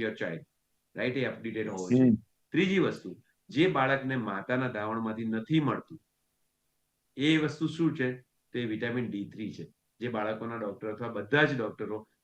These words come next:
Speaker 1: પહેલા છ મહિનાથી બાર મહિના સુધી વિટામિન ડી ના ડ્રોપ્સ આપે છે, વિટામિન ડી થ્રી ના.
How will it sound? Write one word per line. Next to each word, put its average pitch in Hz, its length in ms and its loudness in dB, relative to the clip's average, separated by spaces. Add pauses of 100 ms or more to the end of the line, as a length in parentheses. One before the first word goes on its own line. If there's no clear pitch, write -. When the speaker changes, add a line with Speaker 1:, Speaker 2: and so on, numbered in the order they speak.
Speaker 1:
પહેલા 113 280 0
છ 127 100 -10
મહિનાથી 117 420 -4
બાર 107 220 -6
મહિના 107 180 -8
સુધી 117 180 -10
વિટામિન 110 420 -6
ડી 104 120 -6
ના 110 120 -6
ડ્રોપ્સ 95 440 -8
આપે 92 200 -8
છે, 95 60 -10
વિટામિન 101 400 -8
ડી 95 140 -8
થ્રી 101 240 -10
ના. 82 120 -10